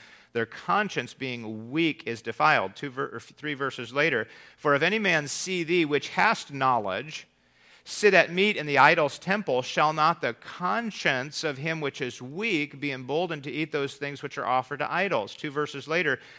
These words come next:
"But when ye sin so against the brethren and wound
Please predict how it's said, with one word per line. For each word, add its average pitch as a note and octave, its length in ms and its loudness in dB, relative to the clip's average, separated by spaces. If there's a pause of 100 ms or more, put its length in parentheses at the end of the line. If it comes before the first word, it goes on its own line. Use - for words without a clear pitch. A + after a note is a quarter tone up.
(140)
"But D3 160 6
when E3 300 0
ye D#3 200 2
sin B3+ 460 -4
so D3+ 320 2
against C#3+ 400 0
the C#3+ 100 -2
brethren D#3 500 2
and C#3 440 -6
wound A#3+ 640 -2